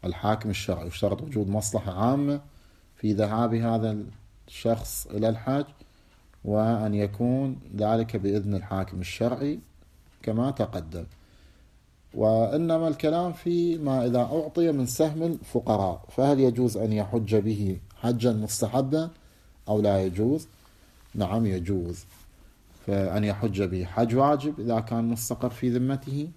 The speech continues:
فيما مضى كان مستطيع ولم يذهب، كما يجوز أن يذهب به إلى الحج المستحب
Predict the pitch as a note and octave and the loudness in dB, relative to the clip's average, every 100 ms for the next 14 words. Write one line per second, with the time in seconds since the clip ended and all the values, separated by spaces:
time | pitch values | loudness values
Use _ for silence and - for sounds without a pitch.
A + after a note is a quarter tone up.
0 | - - - - - - - G2 G2+ G#2 | -20 -20 -20 -20 -20 -12 -4 0 2 2
1 | A2 A2+ A2 G#2+ G#2 G2+ - G#2+ A2 A#2 | 2 0 -2 -4 -4 -4 -4 -2 0 0
2 | A#2+ B2+ C#3 C3 E3 F#3+ - G#2 F#2+ F#2 | 2 0 -2 -4 -6 -8 -4 0 0 0
3 | G2+ C3 G#2+ G2 A2 A2+ C3 C3 C#3 D#3 | 0 -2 0 0 0 2 0 0 0 -2
4 | F#3 - - - - - - - G2+ G2+ | -4 -8 -20 -20 -20 -20 -20 -8 0 2
5 | G#2+ A#2 G#2 F#2 F#2+ A#2 C#3+ D3 - - | 2 0 -2 -6 -2 0 2 0 -10 -20
6 | - G2+ A#2+ E3 C3 G#2+ - G2 F#2+ F2 | -6 -2 0 0 -2 -4 -4 -4 -4 -6